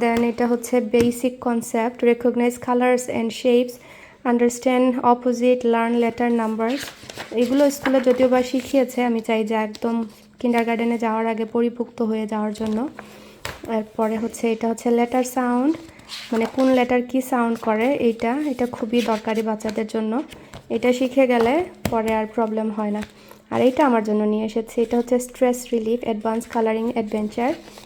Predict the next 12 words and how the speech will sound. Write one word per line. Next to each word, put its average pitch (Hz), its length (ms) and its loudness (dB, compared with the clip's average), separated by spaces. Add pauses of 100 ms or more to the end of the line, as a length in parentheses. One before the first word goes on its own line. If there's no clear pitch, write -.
(340)
এটা 233 180 0 (260)
এত 233 100 -6 (420)
মানে 233 140 2 (100)
ছোট 254 140 0 (120)
ছোট, 247 140 -6 (240)
মানে 233 200 -4
হালকা 233 280 -2
করে 226 220 0
কালার 220 240 -2
করবো। 220 160 -4 (100)
So - 40 -6 (140)
এই 240 60 4